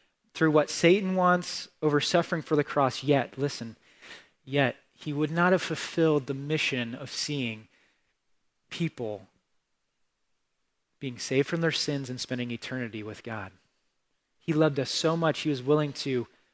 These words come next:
go through that test and ultimately come out and pass the test by taking the cross. There's two things we see. He's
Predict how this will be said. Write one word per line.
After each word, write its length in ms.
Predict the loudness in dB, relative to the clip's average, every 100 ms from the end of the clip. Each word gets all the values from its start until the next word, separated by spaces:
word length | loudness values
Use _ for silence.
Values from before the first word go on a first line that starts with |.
| _
go 100 | -4
through 340 | -4 -2 2 4
that 300 | 6 4 2
test 420 | 4 4 4 -4 -12 -20 -10
and 100 | -6
ultimately 380 | 0 0 0 -6
come 220 | -4 2
out 240 | 4 4 0 _ _ _ -10
and 180 | -10 -4
pass 420 | 0 2 2 0
the 80 | -4
test 300 | -2 -6 -2
by 120 | -4
taking 540 | -2 -2 0 -2 -6 -12 _ _ -6
the 100 | -4
cross. 460 | 0 2 0 -4
There's 160 | -8 -6
two 180 | -2 0
things 220 | 0 0
we 60 |
see. 280 | -2 2 2
He's 300 | 2 -2 -4